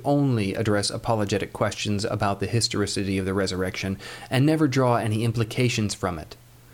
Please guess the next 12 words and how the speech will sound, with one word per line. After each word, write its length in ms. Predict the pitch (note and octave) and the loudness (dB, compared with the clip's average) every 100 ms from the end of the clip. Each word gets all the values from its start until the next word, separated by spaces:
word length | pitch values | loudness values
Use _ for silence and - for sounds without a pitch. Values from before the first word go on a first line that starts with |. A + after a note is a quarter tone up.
| - - - - - | -20 -20 -20 -20 -4
Nonetheless, 840 | A2 A2 D3 F#3 B2+ D#2+ - - - - - - | 0 2 2 2 2 0 -2 -4 -6 -14 -20 -6
if 220 | D3 C3+ - | -2 0 -2
the 160 | - | -2
Easter 340 | F#3 - F#3 D#3+ | -2 0 0 0
season 500 | - F3+ D3 B2+ A2+ | 0 0 0 0 -2
comes 380 | - F3 D3+ | -2 0 2
and 140 | B2 A2+ | 2 2
goes, 440 | C#3+ B2 G2+ G2 - - - - | 2 2 0 -2 -10 -20 -20 -8
and 160 | G#2+ G#2 | -4 0
you 100 | G2 | 0
never 560 | F#2+ G#2+ D#3+ G#3+ G3+ | 2 2 2 2 0
address 480 | A2 G#2 G2 F2 | 0 0 -2 -2